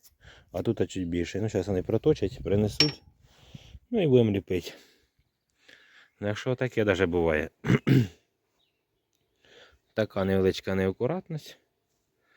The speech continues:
Ну, нічого не зробиш. Доїхав додому, підв'язав був. Зачистики,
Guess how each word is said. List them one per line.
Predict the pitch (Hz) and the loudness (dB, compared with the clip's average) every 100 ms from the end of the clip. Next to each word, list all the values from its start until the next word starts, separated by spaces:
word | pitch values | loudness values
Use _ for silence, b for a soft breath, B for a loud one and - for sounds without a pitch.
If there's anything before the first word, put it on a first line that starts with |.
| b b b - | b b b -6
Ну, | 143 | -2
нічого | 113 - 87 | 0 0 -2
не | |
зробиш. | 82 80 80 - - _ _ _ _ _ _ B B B B B B | 0 -2 -4 -10 -14 _ _ _ _ _ _ B B B B B B
Доїхав | 95 104 110 92 95 | 2 6 6 4 2
додому, | 92 95 85 | 2 2 0
підв'язав | 78 95 95 107 143 160 | -2 -2 2 4 4 4
був. | 139 120 B B B _ - B B B B B _ _ | 4 2 B B B _ -20 B B B B B _ _
Зачистики, | 101 101 - 104 101 - 90 90 | 0 0 6 6 6 2 -4 -4